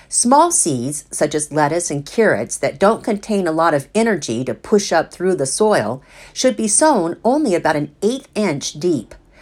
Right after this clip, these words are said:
whereas large seeds, like corn, should be planted one to two inches deep. Thinly applied mulch, such as straw or shredded leaves, increases germination by protecting seeds from weeds, foragers, and intense heat.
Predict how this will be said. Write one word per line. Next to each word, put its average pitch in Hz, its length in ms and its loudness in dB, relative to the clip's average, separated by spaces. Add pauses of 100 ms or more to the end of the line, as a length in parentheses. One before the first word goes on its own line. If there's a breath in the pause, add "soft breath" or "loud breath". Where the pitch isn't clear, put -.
(140 loud breath)
whereas 175 340 2
large 247 400 0
seeds, 143 500 -4
like - 200 0
corn, 156 600 0
should - 240 -2
be 165 120 -2
planted 151 560 -4
one 143 340 -2
to 185 80 -6
two 320 300 -2
inches 127 400 -6
deep. 104 360 -8 (920 loud breath)
Thinly 370 500 2
applied 226 520 2
mulch, 151 520 -2
such 151 220 -2
as 143 120 -4
straw 165 600 2
or 131 120 -2
shredded 180 520 0
leaves, 135 520 -2
increases 262 680 -4
germination 143 840 -2
by 139 200 0
protecting 202 640 -2
seeds 180 480 -4
from 131 280 -4
weeds, 214 680 -2
foragers, 202 720 0 (100)
and 131 280 -6
intense 185 600 -2
heat. 135 340 -4